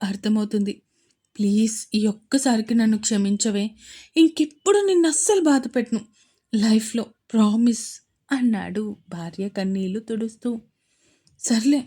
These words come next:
నేను మంచిదాన్ని కాబట్టి నేను ఎక్కువ ఏం అనట్లేదు. అదే నా ప్లేస్‌లో ఇంకొకరిది ఉంటే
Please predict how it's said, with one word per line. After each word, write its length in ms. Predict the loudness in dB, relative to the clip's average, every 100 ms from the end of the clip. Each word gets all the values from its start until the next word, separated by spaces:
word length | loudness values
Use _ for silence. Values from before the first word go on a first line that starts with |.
| -4 -2
నేను 220 | 2 2
మంచిదాన్ని 500 | 0 -2 -4 -2 -2
కాబట్టి 460 | -4 -6 -6 -4 -6 -8 -14 -20 _ -2
నేను 260 | 0 0
ఎక్కువ 260 | -4 -2 0
ఏం 180 | 2 2
అనట్లేదు. 540 | 0 -2 -6 -4 -6 -6 _ _ _ _ _
అదే 240 | -6 -2 -2
నా 140 | -2
ప్లేస్‌లో 420 | -4 -2 -2 -2
ఇంకొకరిది 580 | -2 -2 -2 -4 -2 -4
ఉంటే 380 | -2 -4 -4